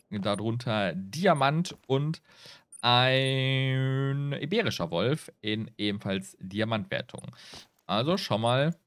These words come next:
guter Start hier, würde ich sagen. Äh, Multimount, äh, Dammhirsche haben wir hier. Die alle Diamant, genauso wie die Stockente hier. Da oben haben wir einen melanistischen Kojoten. Alter, Junge, der sieht aber bestimmt auch geil aus, oder? Boah,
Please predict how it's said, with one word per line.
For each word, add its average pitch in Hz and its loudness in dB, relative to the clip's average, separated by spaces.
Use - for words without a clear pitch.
guter 180 6
Start 131 6
hier, 101 -2
würde 87 -2
ich 90 -8
sagen. 78 -4
Äh, 127 0
Multimount, 190 4
äh, - -4
Dammhirsche 160 4
haben 131 0
wir 117 4
hier. 180 4
Die 131 0
alle 117 2
Diamant, 110 0
genauso 110 0
wie 104 -2
die 104 0
Stockente 110 0
hier. 120 2
Da 98 -4
oben 120 -2
haben 110 -2
wir 110 -2
einen 107 -2
melanistischen 117 0
Kojoten. 117 0
Alter, 85 -2
Junge, 71 -6
der 92 -2
sieht 143 -2
aber 131 0
bestimmt 113 -2
auch 104 -4
geil 76 -2
aus, 85 -4
oder? 156 2
Boah, - -2